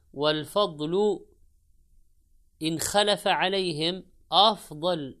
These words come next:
مما أنفقوا فيوسع لهم في أرزاقهم". وقال الشوكاني رحمه الله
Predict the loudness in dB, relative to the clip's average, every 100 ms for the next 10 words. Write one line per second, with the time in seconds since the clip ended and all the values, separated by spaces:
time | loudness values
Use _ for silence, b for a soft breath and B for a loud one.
0 | -14 -6 -6 -4 -4 -4 -4 -8 -8 -12
1 | -14 -20 _ _ _ _ -10 -6 -4 0
2 | 0 0 -2 -4 -4 -6 -6 -4 0 0
3 | 0 -4 -4 -6 -14 _ _ _ -20 _
4 | _ _ -20 _ _ _ _ _ _ _
5 | _ -4 0 4 4 4 0 -2 -2 -2
6 | -2 -2 -2 0 2 2 2